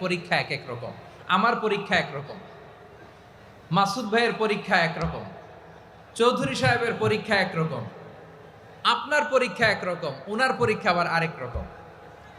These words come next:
পুরো পৃথিবীটাই পরীক্ষা ক্ষেত্র, সবাই পরীক্ষা দিচ্ছি, কিন্তু কারো পরীক্ষা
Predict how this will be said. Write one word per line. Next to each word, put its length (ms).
পুরো 280
পৃথিবীটাই 560
পরীক্ষা 440
ক্ষেত্র, 560
সবাই 340
পরীক্ষা 340
দিচ্ছি, 360
কিন্তু 240
কারো 320
পরীক্ষা 520